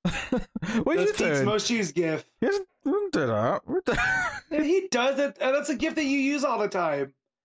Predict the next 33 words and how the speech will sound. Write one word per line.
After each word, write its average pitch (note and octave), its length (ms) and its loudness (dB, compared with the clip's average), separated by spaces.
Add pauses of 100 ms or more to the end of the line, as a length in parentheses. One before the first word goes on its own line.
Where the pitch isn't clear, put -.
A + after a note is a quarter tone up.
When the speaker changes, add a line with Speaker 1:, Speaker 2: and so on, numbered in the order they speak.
(520)
Speaker 2:
Where F#3+ 120 2
he's, A3 460 -2 (160)
uh, G#3+ 120 -6 (120)
where, B3 160 -4 (460)
Speaker 1:
No, C#4 120 2
Speaker 2:
yeah. D4+ 260 2
Speaker 1:
no, D4 120 2
no, C4 120 0
no. A3 40 0
You're, G#3 200 0
you're, C4 260 0
you're C#4 180 0
thinking C#4 300 0
of G#3 120 0
the, F#3 140 2
the, D3 340 2
like, B2 260 -2
the, A#2 240 0
the, A2 280 0
the, G#2+ 180 -2
the, A#2 200 -2
the A#2+ 80 -2
stuck D3 280 -2
between C3+ 340 0
two B2+ 200 0
shitty A2+ 300 0
choices, C3+ 480 0
uh, - 420 -10
Speaker 2:
Mm-hmm. G#2 180 2
Speaker 1:
gif A2 260 0
where A2+ 120 2
he's A2 180 0
like, - 240 -2